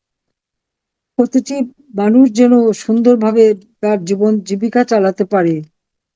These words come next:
সেদিকে লক্ষ্য রেখেই আমি দেশের মানুষের জন্য কাজ করেছি। যেখানে আমার বাংলাদেশের মানুষ যাতে একটা উন্নত জীবন পায়, সেটাই তো আমার লক্ষ্য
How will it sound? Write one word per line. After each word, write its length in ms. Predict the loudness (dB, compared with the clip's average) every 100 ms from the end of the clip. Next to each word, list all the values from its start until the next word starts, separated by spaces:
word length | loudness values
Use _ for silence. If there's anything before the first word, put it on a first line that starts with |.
| _
সেদিকে 340 | -2 -2 2 2 4
লক্ষ্য 320 | 0 -2 0 4
রেখেই 360 | 2 2 0 0 -4 _ _ _ _ _ _ -6
আমি 140 | -2 0 0
দেশের 260 | 0 -2
মানুষের 400 | -2 -2 -4 -8 -6
জন্য 180 | -4 -2 -4 -6 _ _ _ _ _ -4
কাজ 200 | -4 -4 -4
করেছি। 440 | -2 -2 -4 -16 -16 _ _ _ _ _ _ _ _ _ _ _ _ _ _ _ _ _ _ _ _ _ _ _
যেখানে 220 | -2 2 2
আমার 200 | 2 0 -2
বাংলাদেশের 520 | -2 -2 -4 -2 -2 0
মানুষ 280 | -2 -2 -4 -10 -20 _ _ _ _ _ _ _ _ _ _ _ _ _ _ _ _ _ _ -4
যাতে 180 | 0 0
একটা 140 | 0 0
উন্নত 240 | 0 0 0
জীবন 360 | 0 2 2 0
পায়, 240 | 2 2 2
সেটাই 320 | 0 2 2
তো 100 | 2 2
আমার 160 | 2 2
লক্ষ্য 240 | 2 0